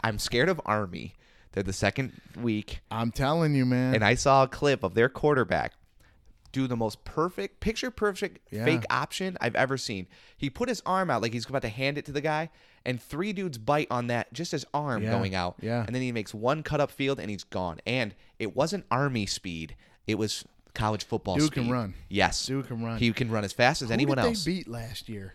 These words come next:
Speaker 2: Or they almost beat somebody on the road that
Speaker 1: I don't
Speaker 2: was
Speaker 1: know.
Speaker 2: like, "Oh, my
Speaker 1: But
Speaker 2: God."
Speaker 1: they don't lay down for anyone
Speaker 2: No.
Speaker 1: anymore, dude. Like,
Speaker 2: No.
Speaker 1: they just don't. And so,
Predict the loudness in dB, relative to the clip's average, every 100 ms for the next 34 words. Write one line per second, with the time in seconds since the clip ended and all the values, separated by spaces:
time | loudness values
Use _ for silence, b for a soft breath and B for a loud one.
0 | -16 -20 -20 -20 -8 -4 2 0 0 -4
1 | -2 -4 -2 -4 -4 -4 -4 -2 -4 -6
2 | -8 -6 -4 0 2 2 0 -4 -2 -2
3 | 0 2 2 0 -2 -4 -4 -4 -6 -6
4 | -4 0 2 2 2 0 2 0 -2 -4
5 | -4 -4 -2 0 0 0 -2 -2 -4 -4
6 | -4 -2 -2 -2 -4 -4 -8 -4 -2 -2
7 | -6 -8 -2 2 2 2